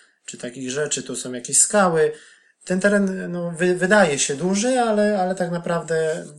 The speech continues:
tak naprawdę nie jest, nie jest duży po prostu. E, nie mamy żadnej mapy, musimy się po prostu tak jakby sami orientować w terenie.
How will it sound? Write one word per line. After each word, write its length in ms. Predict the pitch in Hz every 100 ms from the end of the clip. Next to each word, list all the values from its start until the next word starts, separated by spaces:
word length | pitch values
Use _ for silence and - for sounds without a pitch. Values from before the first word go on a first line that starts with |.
| -
tak 160 | 143
naprawdę 400 | 151 151 147 147
nie 180 | 156 147
jest, 380 | 117 110 - -
nie 100 | 127
jest 240 | 110 101
duży 240 | 107 101 101
po 120 | _
prostu. 440 | - 104 - - _ - - - _ _ -
E, 300 | 127 127 127
nie 140 | 139
mamy 180 | 165 165
żadnej 280 | 151 151 139
mapy, 640 | 135 147 147 151 147 143 - -
musimy 460 | 139 135 147 139
się 160 | 127 147
po 120 | 135
prostu 300 | 143 139 139
tak 120 | 131
jakby 160 | 127 131
sami 340 | - 151 135
orientować 520 | 127 127 127 123 123
w 60 | -
terenie. 600 | 135 131 139 147 151 160